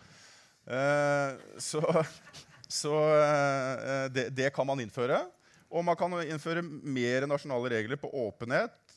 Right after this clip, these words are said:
ting som gjør at selskapene må avdekke hvor stort inntektsgrunnlag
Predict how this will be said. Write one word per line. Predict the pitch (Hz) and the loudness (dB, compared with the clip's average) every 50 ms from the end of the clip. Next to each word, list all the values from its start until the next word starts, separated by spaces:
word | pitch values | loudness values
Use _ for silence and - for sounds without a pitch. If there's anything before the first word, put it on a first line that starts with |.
| - | -14
ting | - - 117 117 | -10 -10 -10 -10
som | - - 143 | -10 -10 -8
gjør | 131 107 101 107 117 | -6 -4 -4 -4 -4
at | - | -4
selskapene | 143 107 101 - - 95 82 - - 101 107 110 113 113 110 113 113 110 110 110 107 110 107 - - | -6 -10 -10 -10 -10 -10 -12 -10 -12 -10 -8 -6 -4 -4 -4 -4 -4 -4 -4 -6 -6 -8 -12 -12 -12
må | 113 110 98 - 101 92 87 | -8 -6 -4 -4 -2 -2 -4
avdekke | 80 85 92 90 - - 110 107 110 113 110 110 110 107 107 104 | -4 -6 -10 -10 -10 -10 -6 -4 -4 -4 -4 -4 -6 -6 -8 -10
hvor | 101 95 95 95 95 | -14 -14 -14 -14 -14
stort | - - 113 101 101 - _ - | -16 -16 -14 -16 -16 -16 _ -12
inntektsgrunnlag | 123 101 - 87 85 - - - 90 87 90 90 90 101 104 | -12 -12 -12 -14 -18 -16 -16 -16 -14 -12 -8 -6 -4 -6 -6